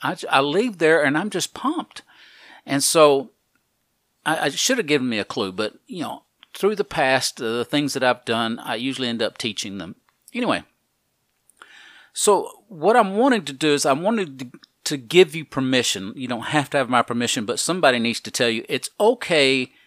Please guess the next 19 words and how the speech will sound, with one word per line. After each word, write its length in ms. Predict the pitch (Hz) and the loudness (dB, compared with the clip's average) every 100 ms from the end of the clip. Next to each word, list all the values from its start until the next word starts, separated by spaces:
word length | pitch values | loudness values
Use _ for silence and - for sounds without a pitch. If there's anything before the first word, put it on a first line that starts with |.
| _ _ _ _ _ | _ _ _ _ _
to 100 | - | -6
try 320 | - 240 226 | -2 2 2
some 240 | 170 120 104 | 2 -4 -6
things. 520 | 110 92 - - - - _ _ _ | -8 -8 -12 -14 -14 -18 _ _ _
Listen, 420 | 156 202 - 147 | -2 0 0 -4
when 340 | 151 160 185 226 | 0 -2 -2 -2
you 360 | 277 254 208 | 0 0 -4
understand, 680 | - 190 180 - 175 151 135 | -2 -2 0 -2 2 2 2
after 320 | 170 196 - | 2 2 2
you've 180 | 196 151 | -2 0
taken 340 | - 160 143 | 0 0 0
the 100 | 123 | 0
assessment 640 | 113 - 123 110 - 117 117 | -2 0 0 0 -2 -4 -6
and 160 | 113 107 | -6 -8
you've 140 | 104 | 0
gone 260 | 135 147 139 | 4 4 2
through 220 | 139 127 | -2 -2
and, 220 | 117 104 - - - | -2 -8 -16 -20 -10
and, 340 | 113 104 - | -6 -6 -8